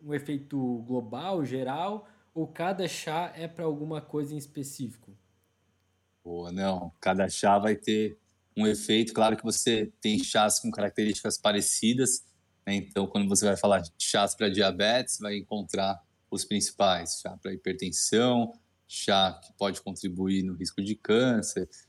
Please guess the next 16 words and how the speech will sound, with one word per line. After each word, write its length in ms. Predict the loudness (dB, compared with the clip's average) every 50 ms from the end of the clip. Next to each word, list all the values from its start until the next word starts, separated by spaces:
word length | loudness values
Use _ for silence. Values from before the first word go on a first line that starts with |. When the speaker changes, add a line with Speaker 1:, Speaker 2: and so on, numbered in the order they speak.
| _ _
Speaker 2:
chá 380 | -12 -8 -2 2 4 4 4 2
pra 220 | 0 -4 -4 -4
ansiedade, 760 | -4 -4 -4 -2 -2 -2 2 2 4 4 4 2 0 -4 -10
depressão. 880 | -14 -16 -12 -10 -10 -8 -8 -8 -6 -6 -4 -4 -4 -4 -6 -8 -8 -10 -14 _ _ _ _ _ _ _ _ _
Então, 180 | -12 -10 -8
você 240 | -4 -4 -2 -2 0
vai 140 | 0 0 0
ter 160 | 0 2 2
alguns 400 | 4 4 2 2 4 2 4 4
ali 280 | 4 4 4 2 0 -2
que 320 | -2 -2 0 0 0 -2 -6 _ _ _ _ -6
estão 840 | -2 -2 -2 0 2 2 2 4 4 4 4 4 2 0 -2 -6 -10 -18 _ _ _ _
com 120 | 0 2
substâncias 640 | 2 4 4 4 4 4 4 4 2 2 2 2 0
que 200 | 2 2 4 6
agem 500 | 6 6 6 4 2 -2 -6 -8 -8